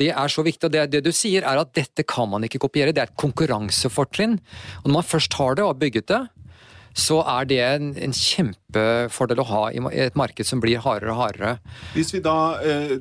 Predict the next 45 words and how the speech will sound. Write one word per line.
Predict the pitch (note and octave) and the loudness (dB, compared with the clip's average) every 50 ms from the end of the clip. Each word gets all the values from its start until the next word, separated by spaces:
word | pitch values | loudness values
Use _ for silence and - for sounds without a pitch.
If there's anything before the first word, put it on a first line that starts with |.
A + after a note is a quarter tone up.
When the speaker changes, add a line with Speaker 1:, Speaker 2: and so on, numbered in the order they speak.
| B2+ | -2
Speaker 2:
kan | - E3 D3+ | -2 -2 0
si | C#3 D#3 D3+ | 2 0 0
at | C#3+ C#3+ | 0 -2
jo | C3+ D3 D#3 | -2 0 0
sterkere | - - - - D3+ B2 F#2+ - _ - F2+ F2 | 0 0 2 0 0 0 -2 -6 _ -8 -8 -2
kulturen | - B2+ A#2+ A2 - - G#2 G2+ G#2+ A2 A#2 | 0 0 0 0 0 0 2 2 2 2 2
er, | B2 C#3+ D#3+ D#3+ - | 2 2 2 0 0
jo | - C3 B2+ C3+ | 0 0 0 0
viktigere | C3 A#2+ - - - - - A#2 C3+ B2+ | -2 -6 -10 -10 -14 -4 -2 0 0 2
er | G#2 G2+ F2+ | 2 0 2
det | F#2 G#2+ | 2 2
jo | G#2 | 2
da | F#2 F2+ F#2+ G2+ | 4 2 2 2
at | - _ _ - | 0 _ _ 0
alle | A#2+ G#2+ F2 D#2 D#2 F2+ - | 0 0 0 -2 -2 -2 -2
er | - G2+ G2 | -4 -4 -4
med | F#2+ E2+ D#2+ D2 B1+ - | -4 -4 -6 -8 -10 -10
på | - - - D2+ | -6 -6 -4 -4
den | C#2+ C#2 - | -6 -6 -4
kulturen. | F#2+ E2 - E2+ D#2+ E2 F2+ F#2 | -4 -4 -2 -2 -2 -2 -2 -2
Hvis | F#2 - - G#2 | -2 -2 -2 -4
ikke | - - | -4 -6
må | F2+ E2 | -8 -8
du | C#2+ | -8
på | - E2+ | -8 -8
en | E2+ F2 | -6 -6
måte | D#2+ D2 - - | -6 -8 -10 -8
finne | - F#2 D#2 C#2 | -6 -6 -6 -6
på | - D2 | -8 -8
noe | D#2+ D2+ C#2 C#2+ | -6 -6 -6 -6
annet. | D2+ D#2 - | -8 -10 -8
Du | - F#2 | -6 -4
må, | F#2 F#2 F#2 F2+ F#2 F#2 | -4 -2 -4 -4 -4 -2
du | F#2 G2 | 0 0
må, | G2 F#2 F2+ F2 F2 E2 D#2+ D#2+ | 0 0 0 -2 -4 -6 -6 -4
du | F#2 | -2
må | F#2+ G2+ F#2 | -2 -2 -2
slutte | - - C3 - - _ - G2 F#2+ | -2 -2 -2 -4 -4 _ -2 0 0
å | F2+ | 0
gå | F2 D2+ C#2+ - | 0 -2 -4 -6
til | - - - | -8 -6 -4
et | F#2 - - | -2 -2 -2
annet | G#2+ E2 E2 - - | -4 -4 -6 -4 -2
sted. | F#2 F2+ G2 F#2+ - _ - - - - - - _ - | 0 0 0 -2 -6 _ -20 -20 -20 -20 -20 -20 _ -2
Eh, | - B2+ B2+ C#3 C#3 | 0 2 2 2 0